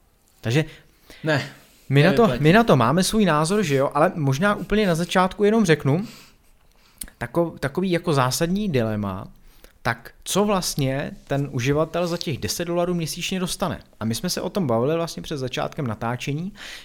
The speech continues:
Speaker 1: že nevíme, jestli dostane jenom ten originální obsah, který, eh, teďka Apple, eh, velmi jako mohutně řeší a dává do toho nemalý peníze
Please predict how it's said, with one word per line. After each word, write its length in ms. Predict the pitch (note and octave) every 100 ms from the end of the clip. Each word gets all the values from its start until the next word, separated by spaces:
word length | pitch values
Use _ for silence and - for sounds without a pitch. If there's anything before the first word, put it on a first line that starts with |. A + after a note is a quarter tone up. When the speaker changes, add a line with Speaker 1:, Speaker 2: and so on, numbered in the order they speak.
| -
Speaker 1:
že 280 | A2 A2+ -
nevíme, 360 | G#2+ A#2 A2 E3+
jestli 220 | E3+ -
dostane 320 | C#3+ - C#3
jenom 280 | G2+ A2+ D3+
ten 160 | A3 G#3+
originální 540 | B2+ B2 C3+ D#3 G#3+
obsah, 640 | - - - F#2+ G#2+ F3+ -
který, 440 | - A#2 B2 B2
eh, 340 | B2 A#2 A2+ A2+
teďka 320 | A#2 - C3+
Apple, 440 | B2+ A2+ B2 B2+
eh, 480 | B2 - - - - A2+ A2+ A2+ A2+ A2
velmi 400 | G#2+ A2+ A#2 A#2+
jako 260 | A#2 C3
mohutně 460 | A#2+ A2 A#2+ A#2+ C3+
řeší 640 | B2+ A2 - G2 F#2+ A#2+ C#3 - -
a 60 |
dává 300 | G#2+ G#2+ A2+
do 60 | A2+
toho 220 | A2+ A#2+
nemalý 340 | A#2 A2 B2
peníze 540 | C#3 A2 A2 G2 G2